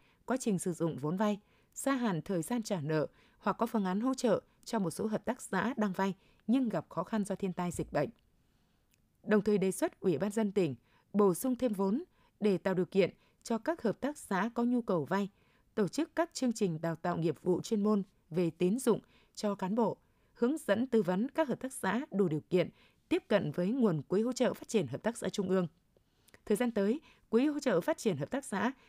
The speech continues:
tiếp tục triển khai nguồn vốn vay ưu đãi nhằm giúp các hợp tác xã trên địa bàn phát triển, qua đó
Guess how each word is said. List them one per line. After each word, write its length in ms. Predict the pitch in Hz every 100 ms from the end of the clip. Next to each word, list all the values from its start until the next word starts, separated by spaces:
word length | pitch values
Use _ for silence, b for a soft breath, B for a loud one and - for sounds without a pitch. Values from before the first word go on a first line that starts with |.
| b -
tiếp 160 | 359 -
tục 140 | 185
triển 260 | - 185 135
khai 160 | 233 214
nguồn 220 | 180 143
vốn 280 | 156 170 262
vay 180 | 226
ưu 120 | 208 180
đãi 280 | 160 233 269 b b -
nhằm 200 | 190 165
giúp 240 | 269 349 b b -
các 160 | 320
hợp 120 | - -
tác 140 | 269
xã 180 | - 214
trên 140 | 254 196
địa 80 |
bàn 240 | - 165 143
phát 180 | 294 -
triển, 220 | 196 120 b b b -
qua 140 | 202
đó 240 | 180 202